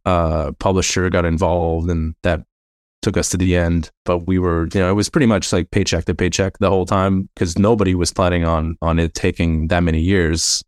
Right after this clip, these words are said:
You know, if I, if I pitched it that way when I first met Renaud, was like, "Hey, wanna spend the next five years of your life on, like, practically no money and the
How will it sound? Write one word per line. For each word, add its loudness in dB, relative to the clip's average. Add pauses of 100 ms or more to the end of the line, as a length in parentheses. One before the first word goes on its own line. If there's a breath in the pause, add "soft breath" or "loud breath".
You 0
know, 0
if -2
I, 2
if -2
I 0
pitched -4
it -2
that 0
way 2
when 0
I 0
first -2
met 0
Renaud, 0
was 0
like, 0
"Hey, 0
wanna 2
spend 0
the 2
next -2
five 2
years 2
of -2
your 2
life 2
on, 2
like, -2
practically -2
no 2
money 2
and 0
the 0